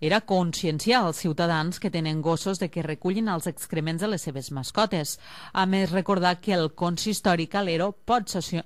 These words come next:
pot sancionar als ciutadans que no recullin els excrements amb multes d'entre seixanta i cent vint euros. Les conseqüències tant de salut com d'imatge són alguns dels arguments que van empènyer l'Ajuntament de l'Ametlla de Mar a realitzar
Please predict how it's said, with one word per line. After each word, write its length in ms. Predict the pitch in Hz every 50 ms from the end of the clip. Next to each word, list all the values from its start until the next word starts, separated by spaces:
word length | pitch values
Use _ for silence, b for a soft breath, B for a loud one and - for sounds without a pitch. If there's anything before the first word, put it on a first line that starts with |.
| -
pot 240 | - - 233 214 -
sancionar 800 | - - - 175 180 175 160 - 175 156 156 160 170 180 - -
als 320 | - 185 185 185 170 - -
ciutadans 720 | 240 247 208 - 180 160 156 151 160 202 254 - - b b b b b b b
que 160 | b - 175 165
no 160 | 165 190 240
recullin 600 | 262 240 220 185 175 - - 233 247 226 202 170 151
els 140 | 143 139 165
excrements 640 | 160 - - - 180 180 180 170 165 175 196 - 196
amb 160 | 170 165 160
multes 380 | 170 180 175 - 208 208 190 - -
d'entre 460 | - 190 165 185 185 185 - 202 208 190
seixanta 640 | - - 156 143 - 190 175 175 170 - 180 175 - -
i 60 | - 151
cent 220 | - - 165 147 135
vint 160 | 143 139 135 - 147
euros. 380 | 139 139 135 151 151 - - B B B B B B B B B
Les 300 | 180 196 214 220 208 -
conseqüències 580 | - 233 208 - 226 208 214 220 196 175 208 -
tant 200 | - 202 202 190
de 80 | 190 180
salut 480 | - 185 170 165 180 196 190 180 - -
com 200 | - 180 175 156
d'imatge 560 | 160 160 180 190 175 156 - 160 170 208 247 B B B B B B -
són 400 | - 180 180 185 185 185 190 190 180
alguns 400 | 147 147 147 143 185 247 262 208
dels 180 | 165 180 160 160 175
arguments 480 | 170 175 214 196 175 165 165 202 220 -
que 120 | - 185 160
van 160 | 160 170 175
empènyer 400 | 170 165 - - 185 175 175 165
l'Ajuntament 560 | 160 151 143 147 156 147 151 147 156 170 165 151
de 80 | 147
l'Ametlla 300 | 139 139 139 156 175 190 196
de 100 | 214 196
Mar 80 | 170 160 170 - -
a 120 | - 175 170
realitzar 540 | 151 156 147 139 139 139 135 - 220 247 247